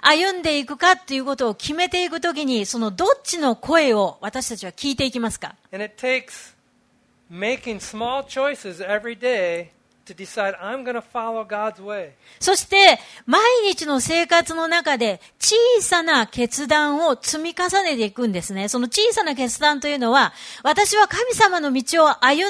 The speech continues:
Speaker 1: んでいくんだという決断なんです。
Speaker 2: It takes time to get away and, and pray and read your Bible and, and just have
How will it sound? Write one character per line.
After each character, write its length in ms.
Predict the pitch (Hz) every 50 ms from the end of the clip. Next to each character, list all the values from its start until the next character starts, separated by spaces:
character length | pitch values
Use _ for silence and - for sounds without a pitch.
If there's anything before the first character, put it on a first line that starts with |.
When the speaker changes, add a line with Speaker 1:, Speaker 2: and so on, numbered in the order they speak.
| 370 330
Speaker 1:
ん 60 | 277
で 120 | 254 247
い 80 | 254 226
く 140 | - 320 311
ん 120 | 277 262
だ 160 | 294 330 349
と 120 | - 294 247
い 80 | 208
う 60 | 190
決 240 | - 214 202 - 226
断 140 | 240 226 208
な 100 | 190 165
ん 80 | 160 123
で 80 | -
す。 200 | - - - - _
Speaker 2:
It 20 | 202
takes 220 | 202 - - -
time 460 | - - 208 214 226 233 233 202 170
to 120 | - - 160
get 160 | 175 190 185 190 180 196 185 _ _
away 500 | 190 175 165 180 185 202 208 202 190 175
and, 140 | 160 160 170 _ 190
and 140 | 170 165 - _
pray 500 | - - 196 196 214 208 202 185 160 156
and 160 | 156 156 160
read 160 | 175 196 196
your 160 | 180 208 185
Bible 480 | 160 185 190 196 202 190 180 165 156 151
and, 80 | 147 139 _ _ _ _ _ _ _ 165
and 160 | 165 165 160
just 260 | 196 190 - - -
have 200 | - 196 208 190